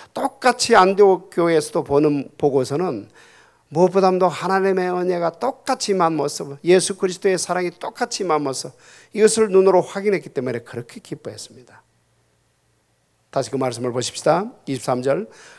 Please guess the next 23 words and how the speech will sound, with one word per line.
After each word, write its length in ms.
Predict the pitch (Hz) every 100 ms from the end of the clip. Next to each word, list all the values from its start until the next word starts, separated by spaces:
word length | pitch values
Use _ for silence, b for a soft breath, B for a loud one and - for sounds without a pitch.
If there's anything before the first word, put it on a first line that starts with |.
| _
"그가 440 | - 214 233 208
이르러 800 | 196 196 202 185 185 190 147 101 104
하나님의 720 | - 208 202 180 180 170 165 185
은혜를 600 | 170 170 156 151 143 -
보고 580 | 170 170 185 180 180 180
기뻐하여 880 | 170 - - 135 123 131 107 110 b b b b
모든 500 | - 160 190 202 196
사람에게 720 | - 175 175 165 156 165 151 -
굳건한 580 | - 208 - 233 208 202
마음으로 680 | 185 180 185 185 190 196 180
주와 340 | - 170 156
함께 380 | 143 156 - 156
머물러 440 | 143 143 165 165 147
있으라 420 | 131 - 131 120
권하니." 880 | - 151 156 147 131 113 101 92 - b b b b b b -
여러분, 180 | 151
이 80 | 151
말씀 300 | 151 160 196
참 240 | 190 - 214
소중한 500 | - 143 165 220 208
말씀입니다. 600 | 147 - 113 107 104 110
읽으면 360 | 156 196 190
읽을수록 920 | 185 226 247 190 175 170 160 151 156